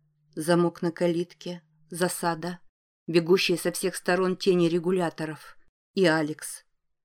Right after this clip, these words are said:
Я не знаю, что с Алексом. Я пытаюсь сесть, но жуткая боль выстреливает в голову, лишает дыхания и опрокидывает обратно на подушки.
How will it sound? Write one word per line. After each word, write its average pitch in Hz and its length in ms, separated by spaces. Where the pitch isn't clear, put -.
Я 175 200
не 180 120
знаю, 185 340
что - 200
с - 140
Алексом. 160 580
Я 196 160
пытаюсь 190 440
сесть, - 460
но 190 100
жуткая 202 460
боль 190 260
выстреливает 190 680
в 180 100
голову, 165 640
лишает 175 540
дыхания 175 580
и 196 60
опрокидывает 175 720
обратно 175 460
на 170 120
подушки. 180 680